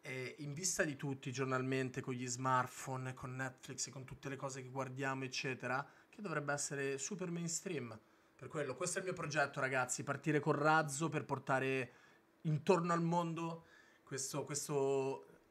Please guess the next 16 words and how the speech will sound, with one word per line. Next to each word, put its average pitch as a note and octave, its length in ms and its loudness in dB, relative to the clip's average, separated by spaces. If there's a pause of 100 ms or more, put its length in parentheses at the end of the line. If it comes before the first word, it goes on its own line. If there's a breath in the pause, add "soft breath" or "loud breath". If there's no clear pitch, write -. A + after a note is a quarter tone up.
o A#2+ 160 0
intorno A2+ 280 0
all'Italia, A#2 540 0
in C3 120 -10
questo A#2+ 260 -6
caso, B2 420 2
il B2 120 -2
nostro B2+ 320 -4
mondo, C#3+ 260 -2
per B2 400 -2
portare C3 320 -4 (100)
più E3 180 2
voce, C#3 460 2
più - 160 -2
risonanza, B2+ 800 0 (340 soft breath)
eccetera. A#2+ 320 -8